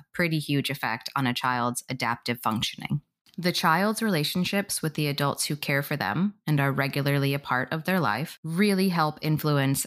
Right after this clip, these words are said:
and guide the child's development of their own personality. Okay, you cannot completely control the outcome of a child's personality because, as we talked about in preparation of the parent, that is not possible, nor is it your job. That combination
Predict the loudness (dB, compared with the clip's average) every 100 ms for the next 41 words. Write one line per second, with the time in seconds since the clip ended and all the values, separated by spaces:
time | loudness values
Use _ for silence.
0 | 0 0 2 0 0 -4 -6 -4 0 0
1 | -2 -2 0 0 0 2 2 0 0 2
2 | 2 4 2 2 0 0 2 2 2 0
3 | -6 -6 -2 0 0 0 0 2 2 0
4 | 0 0 0 0 0 0 0 0 2 2
5 | 4 2 2 0 0 0 2 2 2 0
6 | 2 2 0 -2 -2 2 2 2 2 0
7 | 0 0 0 0 0 0 0 -2 -2 0
8 | 0 0 0 -2 -2 -2 -2 0 0 0
9 | -4 -4 0 0 0 -2 -6 -14 _ _
10 | _ -2 -2 -4 -4 0 0 0 0 0
11 | 0 0 2 2 2 2 4 2 0 -2
12 | -2 0 2 2 0 -4 _ -4 -4 -4
13 | -2 2 2 2 0 -2 0 0 2 0